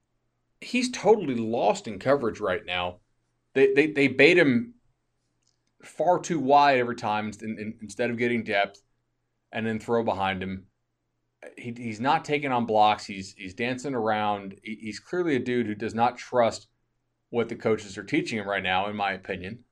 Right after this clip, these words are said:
Otherwise, he, I think he would play with more decisiveness. And, and we had worries that, that taking on blocks would be a problem for Jaden Woodbey, and, and it is, at least at times. But you,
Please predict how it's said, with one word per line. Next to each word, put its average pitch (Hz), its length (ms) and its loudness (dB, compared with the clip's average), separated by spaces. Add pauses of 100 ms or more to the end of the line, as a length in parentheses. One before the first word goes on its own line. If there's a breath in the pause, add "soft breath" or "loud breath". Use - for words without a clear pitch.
Otherwise, 101 520 0
he, 95 180 -10
I 90 80 -6
think 98 160 -16
he 101 120 -16
would 92 120 -12
play 101 440 -4 (600)
with 113 160 -12
more 107 160 -4
decisiveness. 98 720 -6
And, - 260 -6 (320)
and 131 140 -2
we 247 120 0
had 202 180 8
worries 147 520 2
that, 117 240 0 (160)
that - 200 -6
taking 151 240 -4
on 110 160 0
blocks 127 320 4
would 107 80 -14
be 110 80 -4
a 95 60 -6
problem 104 380 0
for 107 80 -10
Jaden 98 360 -4
Woodbey, 98 340 -6
and, 120 160 -2
and 131 140 4
it 127 100 4
is, - 380 -2 (840)
at - 120 -12
least 113 200 -6
at 113 80 -10
times. 107 400 -4 (1000)
But 135 440 4
you, 143 160 -10